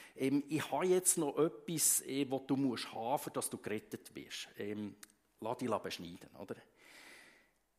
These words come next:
Wie gesagt, Beschneidung ist für uns heutzutage kein Thema mehr, aber das kann man immer auswechseln, oder? Du kannst Endzeit nehmen oder irgendeine andere Frage, die nachher eben, wo, wo eigentlich nebensächlich ist für die Rettung, die du nachher im Mittelpunkt hineinstellst. Und jetzt,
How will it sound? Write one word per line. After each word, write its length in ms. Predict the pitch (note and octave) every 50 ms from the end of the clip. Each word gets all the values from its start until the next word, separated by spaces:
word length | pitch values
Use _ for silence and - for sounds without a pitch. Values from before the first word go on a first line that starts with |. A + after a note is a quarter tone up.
| _ _ _ _ _ _ _ _ _ _ -
Wie 120 | D3+ D3+
gesagt, 320 | - - C#3+ A2+ F#2+ -
Beschneidung 380 | - C#3+ C3 E3 E3 G#3 G#3 F3+
ist 180 | - D#3+ C#3 -
für 140 | - D3+
uns 200 | C3+ E3 E3+ -
heutzutage 540 | - F3 F3 - D#3 - - B2+ C#3+ D3+ - - -
kein 100 | - C3+
Thema 380 | - - - D3+ F3+ A3 G#3
mehr, 240 | G3 F#3+ F#3 - -
aber 180 | - - - - - - _ -
das 180 | - - -
kann 120 | - D#3 C3
man 80 | C#3
immer 200 | D#3+ E3+ E3+ D#3+
auswechseln, 600 | - F3 - - G#2+ F#2 - - - - F#2+ F2 F#2+
oder? 180 | G#2+ B2 -
Du 120 | - - G#2 - - - -
kannst 200 | - A#2+ G2+ -
Endzeit 460 | A#2+ A#2+ C3+ D3 - - C#3+ C3 -
nehmen 200 | A#2+ A#2+ A#2 A#2
oder 160 | A#2 A2+ - A2+
irgendeine 460 | C3 C#3+ D3 - C#3 A#2+ A2+ A2 G2
andere 320 | A2+ C3+ C#3+ C#3 B2+ B2
Frage, 460 | - B2 F#2+ G#2+ B2 B2 - B2+ A#2
die 80 | - A2+
nachher 320 | A2+ G#2+ - - G#2+ G#2+
eben, 200 | G2+ - A#2+ G#2 F#2+ -
wo, 300 | - G2 F#2+ G2+ F#2 - D#2+
wo 260 | G2 F#2+ F#2 F2+ - -
eigentlich 420 | - B2 C3+ D#3 D3+ - A#2 - -
nebensächlich 720 | A#2 A#2+ D#3 - C#3 - B2 A2 A#2+ - - C#3 A#2+ -
ist 160 | C#3 A#2+ -
für 100 | - -
die 120 | - - A#2+
Rettung, 320 | A2+ A#2+ - - - -
die 60 | -
du 100 | G#2 G#2 -
nachher 260 | A2+ G2+ F2+ - G#2+
im 100 | G2 F#2
Mittelpunkt 640 | F2+ E2+ - _ - F2 - - E2+ D#2 D#2 - -
hineinstellst. 540 | - D#2+ F2+ F2 - - - - - - -
Und 140 | A#2 C3 -
jetzt, 280 | D#3+ G3 G#3 - -